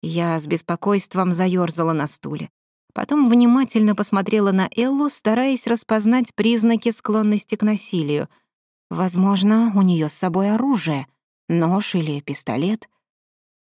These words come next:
«Элла, давайте немного расслабимся», сказала я, стараясь сохранять спокойствие.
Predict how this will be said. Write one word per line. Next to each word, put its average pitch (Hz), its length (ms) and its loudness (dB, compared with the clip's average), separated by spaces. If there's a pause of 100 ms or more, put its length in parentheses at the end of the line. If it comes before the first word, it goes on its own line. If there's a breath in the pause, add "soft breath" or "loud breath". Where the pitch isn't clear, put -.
«Элла, 165 500 0 (460)
давайте 277 520 0
немного 233 480 6
расслабимся», 147 920 -2 (420 soft breath)
сказала 214 420 -2
я, 220 240 2
стараясь 202 460 0
сохранять 160 480 -2
спокойствие. 156 680 -10